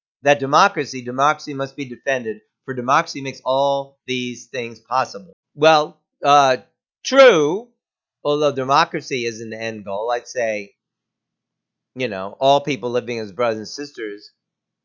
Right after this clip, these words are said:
under God is the goal, not politics. Folks, and it's up to us. Uh, okay, but put this in the context of all that we've just discussed.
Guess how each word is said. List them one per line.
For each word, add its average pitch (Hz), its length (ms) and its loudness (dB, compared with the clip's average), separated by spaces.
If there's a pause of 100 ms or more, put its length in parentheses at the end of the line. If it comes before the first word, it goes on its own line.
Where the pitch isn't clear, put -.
(400)
under 131 280 -2
God 120 520 4
is 107 220 -12
the 107 80 -10
goal, 92 460 -6
not 123 260 -4
politics. 107 720 -6 (240)
Folks, 170 380 2
and 123 180 -4
it's 113 160 -10
up 139 220 0
to 113 100 -2
us. 87 260 -6 (680)
Uh, 107 400 -2
okay, 160 480 2 (320)
but 147 360 4 (360)
put 190 160 2
this 175 200 0
in 156 120 -4
the 143 80 -4
context 143 440 -2
of 123 120 -10
all 127 180 2
that 127 80 0
we've 117 200 -6
just 120 200 -10
discussed. 113 600 -4